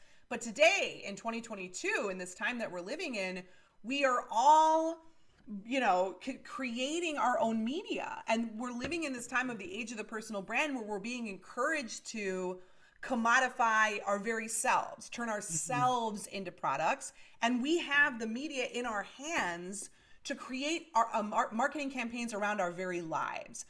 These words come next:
Speaker 1: So this
Speaker 2: Mm-hmm.
Speaker 1: is what makes it feel more dangerous to me, not just because so many people are desperate
Speaker 2: Mm-hmm.
Speaker 1: for an escape from the pain of capitalism and its realities, but also because now, like never before,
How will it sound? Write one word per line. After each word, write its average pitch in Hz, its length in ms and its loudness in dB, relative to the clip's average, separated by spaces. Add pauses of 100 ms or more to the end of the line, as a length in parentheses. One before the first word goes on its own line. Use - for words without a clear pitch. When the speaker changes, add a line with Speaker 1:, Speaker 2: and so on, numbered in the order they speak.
(140)
Speaker 1:
So 277 160 0
this 339 300 4
Speaker 2:
Mm-hmm. - 160 -2
Speaker 1:
is 269 80 -6
what 247 300 2
makes 226 260 -4
it 214 100 -6
feel 208 320 -4
more 190 220 -4
dangerous 185 480 -6
to 185 80 -10
me, 185 140 -8
not 220 200 2
just 330 200 -8
because 240 240 -4
so 233 100 -4
many 233 140 -4
people 214 220 -4
are 165 280 -4
desperate 202 800 0 (680)
Speaker 2:
Mm-hmm. 180 320 -2
Speaker 1:
for 214 340 6
an 226 120 0
escape - 720 -4
from 202 160 -4
the 190 80 -4
pain 226 460 -8
of 185 100 -6
capitalism 214 560 -4
and 185 60 -6
its - 140 -12
realities, 190 760 -2 (300)
but 233 100 -2
also 311 400 2
because 202 400 -6
now, 220 420 4
like 190 260 0
never 190 360 0
before, 185 720 0